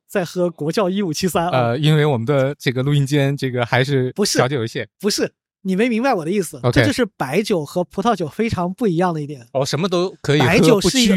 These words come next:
Speaker 2: 不拘于什么细节。
Speaker 1: 对，白酒真的不拘泥于，没有任何一个人会说你茅台就必须得拿茅台杯喝才好喝，没有。
Speaker 2: 嗯，这个我怎么闻起来稍微，因为是杯大，它有扩香作用嘛，就稍微有点果香出来了呢？
Speaker 1: 对，对，对，对，对，对，你看，我就说，就是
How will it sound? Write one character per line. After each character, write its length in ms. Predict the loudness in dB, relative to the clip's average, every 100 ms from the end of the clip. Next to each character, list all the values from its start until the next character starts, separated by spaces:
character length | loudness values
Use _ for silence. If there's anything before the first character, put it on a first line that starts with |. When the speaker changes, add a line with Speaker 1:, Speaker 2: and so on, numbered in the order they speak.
| 2
Speaker 2:
不 80 | 2
拘 60 | 4
于 120 | 4
什 200 | 4 4
么 100 | 2
细 80 | 2
节。 60 | 2
Speaker 1:
对， 100 | 2
白 120 | -2
酒 60 | -2
真 180 | 0 2
的 60 | 2
不 160 | 0
拘 340 | -2 -4 -2 -2
泥 120 | -2
于， 220 | -4 -2
没 160 | 2 2
有 120 | 2
任 200 | 0 0
何 120 | 0
一 80 | 2
个 60 |
人 120 | 2 2
会 120 | 0
说 180 | 0 0
你 160 | 0
茅 220 | 0 0
台 180 | 0 -2
就 220 | 0 0
必 120 | 0 0
须 120 | 0
得 120 | -2
拿 200 | 0 -2
茅 160 | 0 -2 -2
台 240 | -4 -4
杯 260 | -2 -2 -2
喝 320 | -8 -2 -2
才 220 | 0 -4
好 200 | -4 -6
喝， 200 | -4 -4
没 180 | -2 -2
有。 140 | -2 -6 _ _ _ _
Speaker 2:
嗯， 220 | -10 -10 -12 _ _
这 160 | -4 -2
个 160 | -2
我 160 | 0 -2
怎 100 | -2
么 140 | -2
闻 180 | -2 -4
起 120 | -4
来 180 | -4 -4
稍 200 | -4 -4
微， 120 | -4
因 140 | -4 -6
为 60 |
是 120 | -6
杯 220 | -8 -10 -6
大， 240 | -6 -6
它 120 | -8
有 120 | -10
扩 180 | -6 -4
香 180 | -2 -4
作 140 | -4
用 100 | -4
嘛， 80 | -4
就 200 | -4 -8
稍 220 | -6 -8
微 80 | -6
有 60 | -6
点 160 | -6 -4
果 260 | -4 -4
香 320 | -4 -4 -4 0
出 220 | 0 2
来 160 | 2
了 120 | 2 2
呢？ 180 | 2 0
Speaker 1:
对， 100 | -6
对， 140 | -10
对， 0 |
对， 0 |
对， 140 | -14 -10
对， 20 |
你 60 | -4
看， 180 | -4 -4 _ _
我 120 | -2
就 80 | -2
说， 180 | -2 -6 -10 _ -4
就 100 | -2
是 160 | -2